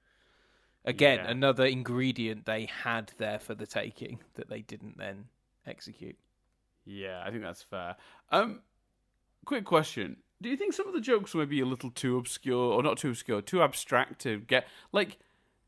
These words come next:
Speaker 2: the idea that he was, like, absolutely blown away by classical music. I think the joke, I think, and you, if you have to say the sentence, "I think this is what the joke was," they, they've probably screwed up somewhere.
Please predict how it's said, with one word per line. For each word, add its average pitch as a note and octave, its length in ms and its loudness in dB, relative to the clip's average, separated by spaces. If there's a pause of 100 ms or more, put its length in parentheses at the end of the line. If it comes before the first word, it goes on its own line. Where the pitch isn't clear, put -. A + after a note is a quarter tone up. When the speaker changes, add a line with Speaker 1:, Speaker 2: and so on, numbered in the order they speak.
(160)
Speaker 2:
the A3+ 120 2
idea A#3+ 420 6 (320)
that D#3+ 120 2
he D#3+ 140 0
was, E3 160 2
like, D3 240 4
absolutely D3+ 640 2
blown C3+ 460 4
away A#2+ 220 6
by A2 160 2
classical A2 540 -4
music. G#2 600 -6
I F3+ 120 8
think - 600 0
the C3 100 -4
joke, - 540 -6 (120)
I C3+ 100 -2
think, - 680 -2 (120)
and C3+ 320 -4
you, D#3+ 100 -6
if E3 120 -8
you G#3+ 120 6
have G#3 120 4
to F#3 80 -4
say F3+ 140 6
the D3 60 4
sentence, C#3 320 2
"I B2+ 140 6
think C3 340 0
this B2 200 0
is A#2 120 -4
what A#2+ 160 -6
the A2+ 60 -6
joke A2+ 320 2
was," F#2+ 360 -4 (460)
they, A2+ 180 0 (140)
they've A2 200 -6
probably G#2 360 -2
screwed G#2 320 -2
up - 140 -4
somewhere. - 400 -6